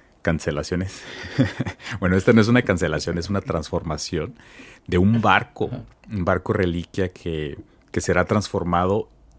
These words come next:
Speaker 1: en oficina, en una moderna oficina aquí en la bahía de, de San Francisco. Es un, es un barco que se llama Klamath. Lo compraron por dos millones y lo van a remodelar.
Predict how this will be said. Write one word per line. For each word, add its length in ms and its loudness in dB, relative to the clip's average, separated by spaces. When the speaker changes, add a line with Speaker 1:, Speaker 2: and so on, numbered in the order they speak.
Speaker 1:
en 180 -4
oficina, 600 -8
en 60 -4
una 100 0
moderna 420 0
oficina 520 -4
aquí 200 -8
en 140 0
la 160 0
bahía 240 -2
de, 340 -2
de 100 -12
San 160 -10
Francisco. 540 -10
Es 260 -8
un, 520 -2
es 340 -8
un 360 -6
barco 520 -2
que 100 -6
se 120 -6
llama 280 -4
Klamath. 500 -2
Lo 180 0
compraron 400 4
por 140 2
dos 140 4
millones 500 0
y 60 -4
lo 100 0
van 140 2
a 40 4
remodelar. 540 -2